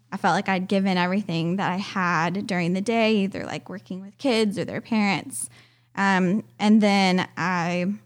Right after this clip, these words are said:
we would, like, have dinner, I'd go to bed, and then I wouldn't be able to sleep.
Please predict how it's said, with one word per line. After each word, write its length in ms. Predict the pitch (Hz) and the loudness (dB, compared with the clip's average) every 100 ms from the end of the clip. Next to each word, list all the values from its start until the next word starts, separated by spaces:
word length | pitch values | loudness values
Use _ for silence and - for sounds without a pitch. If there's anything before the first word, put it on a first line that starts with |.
| _ _ _ _ _ - | _ _ _ _ _ -8
we 120 | 196 | -2
would, 120 | 185 170 | -2 -2
like, 180 | 139 | -4
have 260 | - 165 208 | -4 -6 0
dinner, 440 | 269 285 285 277 285 - - | 2 4 6 4 0 -8 -8
I'd 160 | 185 196 | -4 0
go 100 | 196 | 0
to 80 | 196 | 2
bed, 240 | 233 233 | 4 4
and 120 | 208 | 4
then 80 | 220 | 4
I 60 | 240 | 6
wouldn't 200 | 269 294 | 6 4
be 80 | |
able 140 | 320 339 | 2 0
to 60 | |
sleep. 480 | 339 403 370 214 - | -2 -2 0 -2 -6